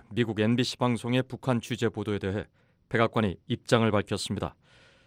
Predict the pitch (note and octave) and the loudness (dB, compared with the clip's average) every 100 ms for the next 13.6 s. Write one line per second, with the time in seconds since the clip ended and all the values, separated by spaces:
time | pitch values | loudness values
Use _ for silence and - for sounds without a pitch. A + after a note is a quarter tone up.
0 | _ _ - C#3+ C#3+ D3 C#3+ C3+ C#3+ B2 | _ _ 6 10 10 10 10 10 8 8
1 | C3 B2+ C3+ A#2+ C3 A#2 B2 A#2+ A#2+ G#2 | 6 6 6 4 2 4 4 6 4 2
2 | A#2 - A#2+ F#2+ - A#2+ A#2 A2+ A2 D#2 | -2 0 2 2 0 2 4 4 2 -2
3 | - _ _ _ _ B2+ C3+ C3+ - D3 | -8 _ _ _ _ 4 8 6 8 6
4 | B2+ B2+ A2 - _ - G#2+ B2+ - C#3+ | 8 8 6 2 _ -6 0 2 4 2
5 | B2+ B2+ A#2 G2 - _ _ B2+ B2+ C3+ | 2 2 0 -2 -6 _ _ -2 4 4
6 | A#2+ A2 A#2 A2 G2 G#2+ F#2 - F2 D#2+ | 4 2 0 0 0 -2 -2 -4 -6 -8
7 | - _ _ _ _ _ - C3+ C#3+ C3+ | -12 _ _ _ _ _ 2 6 8 10
8 | C#3+ F#2+ A#2 _ _ _ _ B2 C#3 D3 | 8 4 -2 _ _ _ _ 8 10 12
9 | C#3+ D#3+ D#3 D3 C#3+ D3+ D3 B2 C3+ D3 | 10 8 6 6 8 8 6 6 6 8
10 | C3+ - C3+ A#2+ G2 - _ _ _ B2 | 6 4 0 0 -2 -8 _ _ _ -2
11 | C#3+ C#3 A2+ G#2+ C#3+ D3+ C#3+ C#3+ D#3 D#3 | 4 6 8 6 6 6 6 8 8 6
12 | D3 C#3 C3 - C3 A#2+ G2+ - B2+ B2 | 6 8 8 6 0 2 0 0 4 4
13 | G#2 C3 C3+ C3 A#2 | 4 4 4 4 4